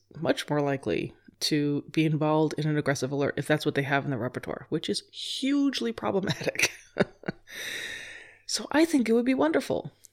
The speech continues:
that if you had a dog who was an aggressive alerter for whatever reason, to teach them a formal alert behavior that was completely different. I think that's completely fine.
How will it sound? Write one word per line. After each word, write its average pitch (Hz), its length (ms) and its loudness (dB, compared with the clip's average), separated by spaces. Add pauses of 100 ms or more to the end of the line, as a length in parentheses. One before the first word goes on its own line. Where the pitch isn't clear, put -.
(140)
that 202 160 2
if 196 220 0
you 220 280 2
had 240 220 2
a 233 60 4
dog 147 480 0 (260)
who 156 160 2
was 147 220 2
an 165 140 -6
aggressive 165 440 0
alerter 147 560 2 (360)
for - 200 -4
whatever 151 260 4
reason, 127 340 0 (640)
to 233 120 4
teach - 380 2
them 196 360 0 (220)
a 208 120 4
formal 208 760 0
alert 165 400 2
behavior 147 420 0
that 139 160 -4
was 151 120 -2
completely - 460 -2
different. - 320 -6 (680)
I 330 160 4
think 269 280 -2
that's 262 180 -4
completely 277 500 0
fine. 285 460 -2